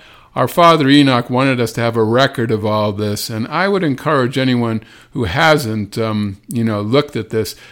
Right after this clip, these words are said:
to e-, either look at it or look at a synopsis of it. There are plenty of,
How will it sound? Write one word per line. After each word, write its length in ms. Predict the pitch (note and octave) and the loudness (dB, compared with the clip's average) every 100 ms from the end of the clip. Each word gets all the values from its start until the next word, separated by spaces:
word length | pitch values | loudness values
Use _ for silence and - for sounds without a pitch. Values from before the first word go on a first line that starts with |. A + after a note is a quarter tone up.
| - | -2
to 80 | C3+ | 0
e-, 200 | C#3 - - | 0 -4 -2
either 300 | C3 A#2+ A2 | 0 0 2
look 260 | B2+ B2+ | 0 2
at 160 | C3+ B2+ | 2 2
it 60 | |
or 80 | A#2 | 2
look 260 | A#2 B2+ C3 | 0 -2 -2
at 400 | A#2+ A2+ A2+ G#2+ | -4 -4 -6 -6
a 80 | G#2 | -6
synopsis 840 | - G#2+ C3 C#3 D3+ - A2+ - | -6 -4 2 2 2 -2 -8 -4
of 160 | G#2 | -4
it. 120 | G2+ A#2 | -4 -4
There 100 | G#2+ | -4
are 60 | |
plenty 340 | - C#3+ C3 A2+ | -4 -4 -2 -2
of, 160 | A2 | -4